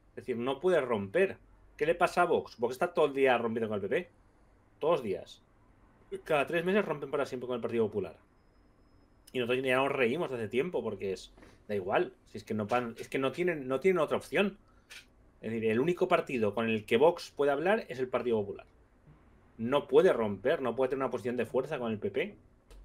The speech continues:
Porque, claro, sí, puede joder al P P, pero también se jode a él, porque como no puede pactar con nadie más, ¿de qué le vale?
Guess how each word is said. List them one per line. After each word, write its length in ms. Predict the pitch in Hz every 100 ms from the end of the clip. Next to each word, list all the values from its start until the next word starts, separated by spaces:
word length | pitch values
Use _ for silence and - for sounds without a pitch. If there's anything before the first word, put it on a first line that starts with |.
| - - - - -
Porque, 340 | 131 131 117 - -
claro, 260 | 139 170 135
sí, 200 | - 175
puede 180 | 139 127
joder 200 | 139 135
al 60 |
P 80 | 135
P, 200 | 123 185
pero 180 | - 123
también 280 | 110 113 120
se 80 | 117
jode 240 | - 120
a 80 | 110
él, 120 | 175 202
porque 140 | 107
como 100 | 104
no 80 | 104
puede 140 | 104 104
pactar 160 | 104
con 100 | 107
nadie 180 | 104 107
más, 300 | 127 202 - - - - -
¿de 120 | 120
qué 80 | 131
le 120 | 127
vale? 280 | 101 87